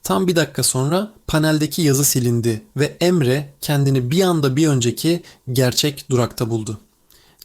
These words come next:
Telefonundaki son videonun konum bilgisine baktığında ise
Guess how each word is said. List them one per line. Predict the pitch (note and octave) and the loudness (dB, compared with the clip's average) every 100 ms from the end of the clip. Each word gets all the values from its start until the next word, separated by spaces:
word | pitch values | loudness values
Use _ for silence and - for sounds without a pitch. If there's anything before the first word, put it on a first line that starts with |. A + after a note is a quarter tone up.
| - | -2
Telefonundaki | C#3+ D3 E3+ E3+ F3 E3+ D3 A2 - | 2 2 2 2 2 0 0 -2 -4
son | - - F#3 F3 | -2 2 2 2
videonun | C#3+ A#2+ A2+ | 0 0 -2
konum | A2 - D3 F3 F3 | -6 -2 2 4 4
bilgisine | C#3 A#2+ - A#2+ A2 | 2 0 -2 -2 -2
baktığında | A#2 - B2+ A#2+ A#2 | -2 0 0 2 0
ise | G#2+ - F3+ G#3 | 0 0 -2 -4